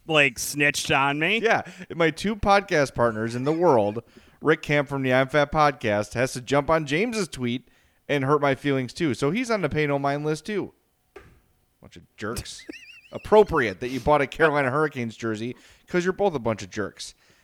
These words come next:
Speaker 2: Anywho,
Speaker 1: Ah, good joke, Jay.
Speaker 2: we've got a lot of stuff to get to today. Uh, the Hawks have been meeting the media in a very slow, kind of a weird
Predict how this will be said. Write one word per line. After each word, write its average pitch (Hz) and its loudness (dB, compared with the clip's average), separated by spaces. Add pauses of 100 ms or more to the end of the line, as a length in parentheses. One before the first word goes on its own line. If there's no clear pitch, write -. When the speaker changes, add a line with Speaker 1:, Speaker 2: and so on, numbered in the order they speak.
(260)
Speaker 2:
Anywho, 247 0
Speaker 1:
Ah, 131 6 (180)
good 151 -2
joke, 117 -4
Jay. 104 -8
Speaker 2:
we've 147 -2
got 196 4
a 180 4
lot 156 4
of 139 -2
stuff 139 -2
to 135 -8
get 120 -2
to 123 -8
today. 110 -2 (420)
Uh, 120 4
the 113 0
Hawks 151 -2
have 135 -4
been 120 0
meeting 131 -2
the 120 -4
media 131 0
in 113 -2
a 107 -2
very 123 -2
slow, 131 -2
kind 123 -10
of 117 -6
a 117 -4
weird 120 -6